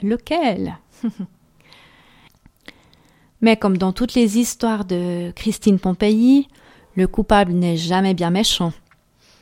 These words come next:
Mais saurez-vous trouver le coupable avant Maëlys et son ami Lucien ? Pour le savoir, vous pouvez télécharger cette histoire avec le numéro soixante-huit mille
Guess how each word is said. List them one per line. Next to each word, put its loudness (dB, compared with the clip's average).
Mais -4
saurez-vous -2
trouver -4
le -2
coupable -4
avant 0
Maëlys 2
et -6
son -2
ami 6
Lucien ? 0
Pour 2
le 4
savoir, -4
vous -4
pouvez -6
télécharger -2
cette -10
histoire -8
avec -10
le -6
numéro -2
soixante-huit -4
mille -2